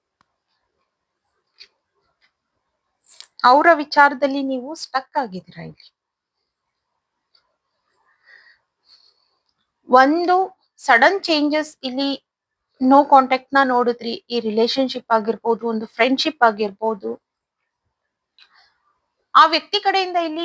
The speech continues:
ಎಫರ್ಟ್ಸ್ ಅನ್ನೋದು ತುಂಬಾನೇ ಇತ್ತು, ನಿಮ್ಮನ್ನ ಖುಷಿಯಾಗೇ ಇಟ್ಕೊಂಡಿದ್ರು ಆ ವ್ಯಕ್ತಿ. But ಕೆಲವು ಸಂದರ್ಭಗಳು ಆ ವ್ಯಕ್ತಿನ no ಕಾಂಟ್ಯಾಕ್ಟ್ ಗೆ ತಗೊಂಡೋಯ್ತು. ಅದು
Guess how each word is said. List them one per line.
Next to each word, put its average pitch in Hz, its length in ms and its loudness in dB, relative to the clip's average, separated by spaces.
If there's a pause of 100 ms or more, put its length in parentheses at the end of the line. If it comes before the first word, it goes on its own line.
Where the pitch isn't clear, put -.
ಎಫರ್ಟ್ಸ್ 330 420 2
ಅನ್ನೋದು 311 360 0
ತುಂಬಾನೇ 285 460 2
ಇತ್ತು, 277 260 -6
ನಿಮ್ಮನ್ನ 262 340 -2 (100)
ಖುಷಿಯಾಗೇ 330 560 0
ಇಟ್ಕೊಂಡಿದ್ರು 233 640 -4
ಆ 202 60 0
ವ್ಯಕ್ತಿ. 196 380 -10 (1600)
But 285 180 6 (120)
ಕೆಲವು 294 320 4
ಸಂದರ್ಭಗಳು 277 800 2 (880)
ಆ 233 160 6
ವ್ಯಕ್ತಿನ 269 460 -2
no 240 240 0
ಕಾಂಟ್ಯಾಕ್ಟ್ 262 540 -6
ಗೆ 254 160 -8 (300)
ತಗೊಂಡೋಯ್ತು. 208 600 0 (3750)
ಅದು 269 220 4